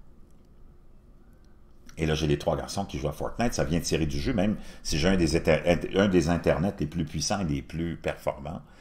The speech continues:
J'ai oublié de redémarrer l'ordi ce matin. J'étais un petit peu, euh, pressé. J'ai pris une chance, je me suis pas réécouté, puis ça a donné le résultat que ça a donné. Merci à tous ceux qui m'ont envoyé un message pour me prévenir. Donc, je vous refais, euh,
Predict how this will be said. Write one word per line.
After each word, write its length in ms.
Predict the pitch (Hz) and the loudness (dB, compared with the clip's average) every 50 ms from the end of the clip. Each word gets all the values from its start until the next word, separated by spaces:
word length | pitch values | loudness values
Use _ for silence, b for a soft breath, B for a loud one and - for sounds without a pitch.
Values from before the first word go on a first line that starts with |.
| b b b b b b b b b b - - | b b b b b b b b b b -12 -8
J'ai 160 | - 71 85 | -4 0 2
oublié 260 | 85 80 73 80 107 | 2 4 6 6 6
de 80 | 95 - | 6 6
redémarrer 440 | 82 87 78 87 80 87 82 95 90 | 6 6 6 8 8 8 8 8 8
l'ordi 240 | 85 76 71 - 98 | 6 6 4 2 -4
ce 100 | - - | -2 0
matin. 300 | - - - 107 107 104 | 0 0 0 0 -2 -2
J'étais 240 | 82 78 73 85 | -2 -2 -2 0
un 80 | 82 76 | 0 0
petit 160 | 69 - - | -2 -4 -4
peu, 300 | - 95 92 85 73 67 - b b b b b b b b b - - | -2 0 0 0 0 -4 -6 b b b b b b b b b -14 -12
euh, 400 | - - - - - - - - - | -10 -8 -8 -8 -8 -8 -8 -8 -4
pressé. 640 | - - 87 82 76 - - 120 135 151 151 151 - b b b b b - - | 2 6 6 6 6 6 4 4 4 2 0 -4 -8 b b b b b -10 -8
J'ai 100 | - 76 | -6 0
pris 160 | - - 92 | 4 6 6
une 80 | 85 | 6
chance, 320 | 76 - 110 110 113 95 - | 8 8 8 8 8 8 4
je 80 | - | 0
me 60 | 85 82 | 0 0
suis 100 | - - | 2 6
pas 80 | 98 | 6
réécouté, 480 | 87 87 82 76 73 - - - 143 160 | 8 8 6 4 4 0 2 2 2 2
puis 100 | 156 - | 2 4
ça 140 | - 87 80 | 6 8 8
a 40 | 73 | 8
donné 220 | 76 78 73 87 | 8 4 4 2
le 100 | 95 85 | 2 2
résultat 340 | 73 76 73 69 69 - 120 | 2 0 0 -2 0 0 0
que 80 | 117 - | 4 6
ça 120 | - 82 | 6 6
a 20 | |
donné. 260 | 73 69 71 85 120 147 | 6 4 0 0 0 -2
Merci 300 | 117 80 - - - 95 | -2 -2 0 2 2 2
à 20 | |
tous 80 | - - | 0 0
ceux 140 | - - | -2 -4
qui 160 | 135 - - 73 | -4 -2 -2 0
m'ont 240 | 78 78 80 76 - B B B B B B B B | 0 0 0 0 -4 B B B B B B B B
envoyé 300 | B 78 78 90 95 196 | B 6 10 10 12 12
un 40 | 180 | 10
message 340 | 170 160 - 175 180 - | 8 10 10 10 10 10
pour 120 | - 123 107 | 10 8 8
me 140 | 104 95 - | 8 8 8
prévenir. 420 | - 92 85 - 120 165 185 156 | 8 6 6 8 10 10 10 12
Donc, 160 | 113 113 113 | 12 12 10
je 80 | 92 80 | 10 6
vous 80 | 95 | 6
refais, 480 | 104 104 101 - - 165 170 170 143 98 | 10 10 10 12 12 12 12 12 12 10
euh, 200 | 85 78 71 64 | 8 6 4 0